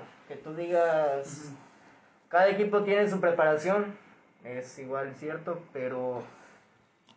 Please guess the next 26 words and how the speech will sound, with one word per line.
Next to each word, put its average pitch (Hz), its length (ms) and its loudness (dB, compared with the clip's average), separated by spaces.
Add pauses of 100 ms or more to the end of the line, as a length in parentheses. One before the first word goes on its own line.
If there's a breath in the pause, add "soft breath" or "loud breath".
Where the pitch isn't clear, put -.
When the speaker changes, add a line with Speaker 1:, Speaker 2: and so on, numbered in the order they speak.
(120)
Speaker 1:
a 151 160 -2
mí 170 260 -2
en 165 640 0
lo 156 120 0
que 156 160 -4
yo, 170 280 6
a 170 60 4
mí 170 100 0
me 175 120 0
tocó 170 200 0
estar 180 380 4
fue 180 100 -4
una 175 140 2
preparación 165 640 4
Speaker 2:
<clears throat> 170 80 0
Speaker 1:
muy 170 140 4
distinta 180 560 0
que 147 80 0
a - 20 2
mi 143 120 -4
corta 165 300 2
edad 165 240 6
yo 156 80 2
no 151 120 2
me 143 80 -2
imaginaba. 139 480 -2